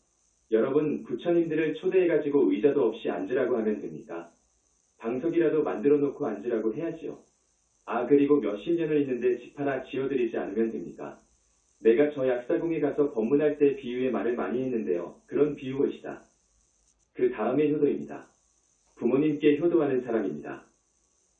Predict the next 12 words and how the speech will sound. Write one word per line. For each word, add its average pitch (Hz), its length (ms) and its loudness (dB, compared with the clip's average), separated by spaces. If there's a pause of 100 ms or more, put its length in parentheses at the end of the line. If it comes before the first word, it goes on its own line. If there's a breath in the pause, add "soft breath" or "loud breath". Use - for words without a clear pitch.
부모님께 156 640 2
효도하는 156 420 4
사람, 107 360 -2 (160)
우리 120 220 0
현지사 147 420 0
천도제예요. 143 760 0 (600)
이거 113 240 6
역사에도 147 520 4
없어요. - 460 -6 (640)
이 117 140 -4
세상에도 156 480 4
없어요. - 480 -4